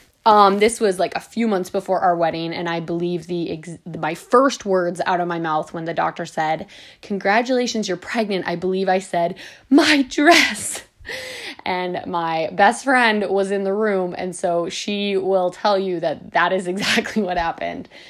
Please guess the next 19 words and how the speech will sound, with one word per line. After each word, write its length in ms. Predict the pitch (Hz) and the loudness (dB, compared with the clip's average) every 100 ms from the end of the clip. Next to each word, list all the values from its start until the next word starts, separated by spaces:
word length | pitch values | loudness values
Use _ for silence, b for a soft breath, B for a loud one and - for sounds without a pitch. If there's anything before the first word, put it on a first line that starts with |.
| B B B 208 | B B B -2
Um, 480 | 196 185 170 190 - _ - - | 0 0 -4 -10 -16 _ -20 -4
so 140 | 202 | 0
this 200 | 196 214 | 0 0
was 100 | 226 | 0
in 120 | 202 | -2
August, 500 | - 190 233 214 - | 2 2 2 -2 -4
and 80 | 190 | -2
I 120 | 175 | 0
was, 220 | 185 180 - | 0 -2 -2
I 140 | 180 | -2
was 120 | 185 | -2
planning 300 | 190 185 180 | -4 -6 -4
to 80 | 180 | -4
go 100 | 190 | -2
back 160 | 175 165 | -2 -2
to 60 | 180 | -10
school 240 | - 165 | -8 -8
in 60 | 175 | -8
September. 600 | 147 - 170 151 139 | -12 -10 -8 -6 -6